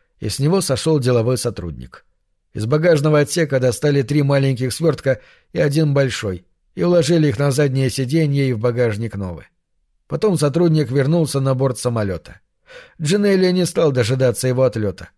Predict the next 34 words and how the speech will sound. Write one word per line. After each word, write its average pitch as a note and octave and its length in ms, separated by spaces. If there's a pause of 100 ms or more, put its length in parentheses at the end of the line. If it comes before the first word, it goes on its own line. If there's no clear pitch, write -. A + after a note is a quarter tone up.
(320)
Он E3 160
вернулся B2 520
в A2 80
мотель D#3+ 400 (320)
и - 80
выспался E3+ 480
до D#3 120
восьми D#3 360
вечера, C3+ 400
когда A#2 260
его B2 240
разбудил A2+ 480
телефон. G#2 460 (640)
Звонил F3+ 520
Франк D#3 360
Спертон B2 500
с A2 60
заправочной A#2+ 600
станции C3+ 640
Ван B2+ 240
Кертона, G2+ 540 (340)
городка C3 520
в - 40
сорока A#2+ 380
милях B2 360
к - 20
северо-западу A#2+ 840 (280)
от A2 200
Бар-Харбор. G#2+ 680 (460)
Около D#3 400
семи, D3+ 400
так B2 280
рассказал B2+ 460
Спертон, B2+ 520